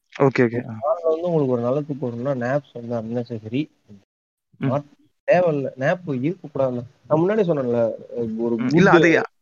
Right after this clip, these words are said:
Speaker 2: எனக்கு நாப்
Speaker 1: இல்ல ப்ரோ, இப்ப நீங்க இருக்கக்கூடாதுன்றீங்க, but என்னமோ அதுல இருக்கிறதுனால தானே அதை வந்து பண்ணிக்கிட்டு இருக்காங்க. So, அதுல ஏதாவது maybe some positive கூட இருக்கலாம்ல.
Speaker 2: ம்.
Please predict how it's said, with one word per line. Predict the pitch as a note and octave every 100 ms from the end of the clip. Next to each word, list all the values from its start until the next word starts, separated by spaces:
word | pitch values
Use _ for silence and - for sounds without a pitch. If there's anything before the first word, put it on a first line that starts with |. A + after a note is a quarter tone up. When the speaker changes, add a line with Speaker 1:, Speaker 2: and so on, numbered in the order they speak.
| - _ _
Speaker 2:
எனக்கு | - B2+ C3+ C#3+
நாப் | A2+ B2+
Speaker 1:
இல்ல | D3+
ப்ரோ, | F#3 E3
இப்ப | C#3 D#3
நீங்க | D#3
இருக்கக்கூடாதுன்றீங்க, | D3 F3+ A3 E3+ F#3 F#3+ F#3 D3 A#2 A#2 B2+
but | C3 C3+ C3
என்னமோ | C3+ E3 G3+
அதுல | A3+ F#3+
இருக்கிறதுனால | F3+ F#3 G3 E3+
தானே | D#3+ F3+
அதை | D#3
வந்து | D3 D3 D3+ C#3 C3+ B2+ - -
பண்ணிக்கிட்டு | C3+ D3 C3 A#2
இருக்காங்க. | A2+ A#2
So, | - B2
அதுல | A#2+ B2
ஏதாவது | B2 D#3+ D#3+ C#3 _ -
maybe | D#3 E3 D3+
some | D3
positive | C#3 D3 -
கூட | C3+
இருக்கலாம்ல. | C3+ B2 A#2 A#2 A2+ _ _ _ _ _ _ _ -
Speaker 2:
ம். | G3 D#3+